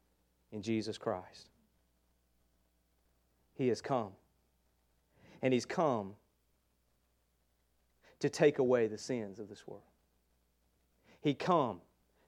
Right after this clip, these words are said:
to live a perfect life, to die a sacrificial death,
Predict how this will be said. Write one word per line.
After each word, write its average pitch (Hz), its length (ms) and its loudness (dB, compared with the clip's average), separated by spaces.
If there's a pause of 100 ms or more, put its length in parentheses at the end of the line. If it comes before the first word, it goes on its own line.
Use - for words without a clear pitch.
to 143 100 2
live 127 500 10
a - 80 -10
perfect 131 380 0
life, 107 220 -2 (1500)
to 131 40 -4
die 120 440 6 (100)
a 117 80 -4
sacrificial 131 680 0
death, 101 440 -8